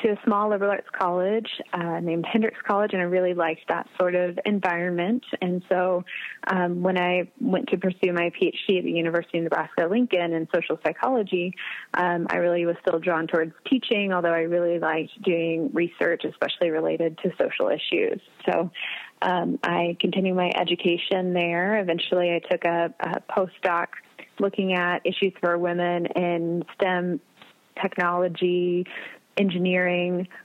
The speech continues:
uh, math, right, science, these areas in which, um, women tend to be more underrepresented. And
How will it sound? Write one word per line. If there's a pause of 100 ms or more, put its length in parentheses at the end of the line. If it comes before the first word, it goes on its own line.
uh,
math, (100)
right, (160)
science,
these (100)
areas
in
which, (240)
um,
women
tend
to
be
more
underrepresented. (800)
And